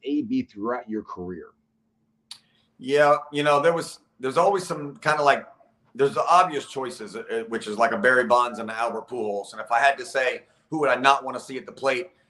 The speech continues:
Speaker 2: for the meat and potatoes of my career, it would have been Albert, 'cause I had to face him a lot more than anybody
Speaker 1: And he
Speaker 2: else.
Speaker 1: always, and he always killed us. No matter
Speaker 2: Yeah, absolutely.
Speaker 1: <laughs>
Speaker 2: Well, he killed everybody. He killed everybody.
Speaker 1: I
Speaker 2: I mean,
Speaker 1: know.
Speaker 2: for a decade there, he basically went, you know, three hundred, thirty, and a hundred, and,
Speaker 1: Right.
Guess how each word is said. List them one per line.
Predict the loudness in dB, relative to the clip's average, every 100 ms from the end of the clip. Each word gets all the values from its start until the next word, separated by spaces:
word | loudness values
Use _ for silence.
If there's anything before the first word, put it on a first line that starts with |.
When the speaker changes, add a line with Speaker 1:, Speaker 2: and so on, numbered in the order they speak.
| _
Speaker 2:
for | -10
the | -6
meat | -6
and | -8
potatoes | -4 -2 -2 0
of |
my | 0
career, | 0 0 0 0
it |
would | -2
have | -4
been | -4
Albert, | 0 2 2 -2
'cause | -4 -2
I |
had | -2 -2
to |
face | -4 -6 -6
him | -4
a |
lot | -2 -4
more | -8 -10
than | -10
anybody | -8 -4 2
Speaker 1:
And | 6
he | 8
Speaker 2:
else. | 10
Speaker 1:
always, | 8 4
and | 2 2 4 4
he | 10
always | 10 10 6
killed | 6 6 6
us. | 0 -8 -18 _ _
No | 2
matter | 6 6
Speaker 2:
Yeah, | 4 0
absolutely. | -4 -6 -8 -16 -18
Speaker 1:
<laughs> | -4 0
Speaker 2:
Well, | 2
he |
killed | 4 4 4
everybody. | 4 0 -8
He | -6
killed | -2 -2
everybody. | -2 -4 -4 -2
Speaker 1:
I | -2
Speaker 2:
I |
mean, | -2
Speaker 1:
know. | -2 -4 -8 -16 -10
Speaker 2:
for | -6 -4
a |
decade | -2 -2 -2 -4
there, | -2 -2
he | -4
basically | -4 -4 -4 -10 -8
went, | -8 -8
you | -8
know, | -8
three | -8 -6 -4
hundred, | -2 -4 -4
thirty, | -4 -2 -2 -4
and |
a | -2
hundred, | -2 -2 -6 -6
and, | -4
Speaker 1:
Right. | -4 -4 -6 -10